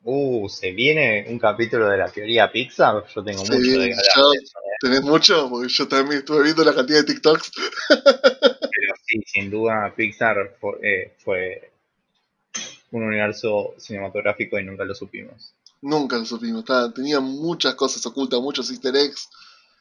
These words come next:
Speaker 1: Es increíble, boludo.
Speaker 2: Cómo
Speaker 1: Y lo
Speaker 2: juegan esa
Speaker 1: loquísimo
Speaker 2: gente.
Speaker 1: es que sitúan cada nueva película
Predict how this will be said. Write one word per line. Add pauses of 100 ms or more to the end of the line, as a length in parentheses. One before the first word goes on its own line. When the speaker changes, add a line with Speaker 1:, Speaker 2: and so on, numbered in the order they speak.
(100)
Speaker 1:
Es
increíble,
boludo. (180)
Speaker 2:
Cómo
Speaker 1:
Y
lo
Speaker 2:
juegan
esa
Speaker 1:
loquísimo
Speaker 2:
gente. (180)
Speaker 1:
es (160)
que
sitúan
cada
nueva
película